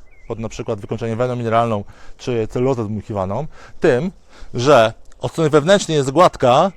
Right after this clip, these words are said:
ale od strony zewnętrznej gładka być nie musi. Wiąże się to z tym, że grubość konstrukcyjna betonu konopnego jest grubsza,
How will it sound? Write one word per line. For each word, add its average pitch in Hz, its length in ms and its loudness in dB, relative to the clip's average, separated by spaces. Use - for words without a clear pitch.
ale 143 160 6
od - 140 0
strony 160 260 2
zewnętrznej 156 640 2
gładka 143 380 -4
być 135 180 -10
nie 139 100 -6
musi. 139 360 -6
Wiąże 196 240 4
się - 60 -12
to 170 200 2
z - 100 -14
tym, 135 380 0
że 139 380 6
grubość 156 460 4
konstrukcyjna 143 580 0
betonu 156 280 -4
konopnego 143 360 -6
jest 143 140 -2
grubsza, 160 380 -2